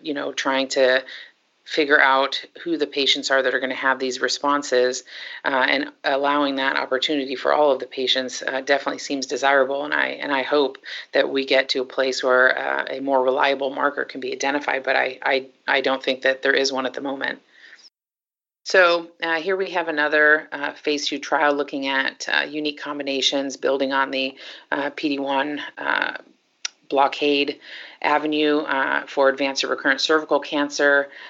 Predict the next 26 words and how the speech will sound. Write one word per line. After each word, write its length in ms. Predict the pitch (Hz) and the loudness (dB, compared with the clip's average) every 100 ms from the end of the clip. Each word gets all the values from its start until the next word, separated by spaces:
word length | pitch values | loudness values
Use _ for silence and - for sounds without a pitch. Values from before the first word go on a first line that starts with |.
| - | -6
Uh, 60 | 143 | -2
in 120 | 151 | 0
this 120 | 147 | 0
particular 560 | 147 - 156 147 151 143 | -2 -2 -2 0 2 2
trial, 440 | 139 156 156 160 | 0 0 0 0
they're 180 | 151 - | -2 -6
looking 280 | 143 147 147 | -6 -4 -4
at 100 | 147 | -6
the 40 | |
combination 600 | - - 143 143 147 131 143 | -8 -4 -2 -2 -4 -4 -6
of 100 | 131 | -6
vanlotinib, 720 | 135 139 151 151 143 143 143 - | -6 -2 -2 0 0 -2 -4 -10
uh, 160 | 135 | -6
which 180 | 139 139 | -4 -2
is 100 | 131 | -4
a 40 | 135 | -6
T 200 | - 147 | -8 -6
K 180 | 131 | -4
I, 300 | 131 147 147 147 - - - - - | 2 2 2 -2 -12 -18 -16 -16 -8
uh, 300 | - 143 147 139 | -4 -2 -2 0
targeting 520 | - 139 135 135 143 | 2 2 2 -2 -2
anti-angiogenesis, 1200 | 131 135 135 135 127 135 151 151 156 202 196 - | -2 -4 -4 -4 -6 -2 0 2 0 0 0 0
as 180 | 139 135 | -2 0
well 140 | 143 | -2
as 160 | 143 - | -2 -4
sunitinib, 640 | 139 139 143 147 147 143 | -2 -2 -2 -2 -2 -4